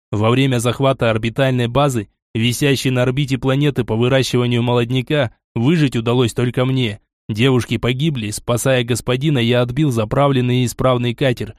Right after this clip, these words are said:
перенес туда его тело и стартовал к вам. Вот вся история.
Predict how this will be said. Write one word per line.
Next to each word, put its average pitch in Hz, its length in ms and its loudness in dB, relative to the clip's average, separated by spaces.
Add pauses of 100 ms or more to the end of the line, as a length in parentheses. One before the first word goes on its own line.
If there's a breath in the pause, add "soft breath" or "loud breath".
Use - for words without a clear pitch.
(300)
перенес 131 440 0
туда 135 240 0
его 131 240 2
тело 151 260 0
и 107 80 0
стартовал 123 560 0
к - 80 -6
вам. 120 300 -2 (160)
Вот 117 280 0
вся 123 280 0
история. 110 520 -2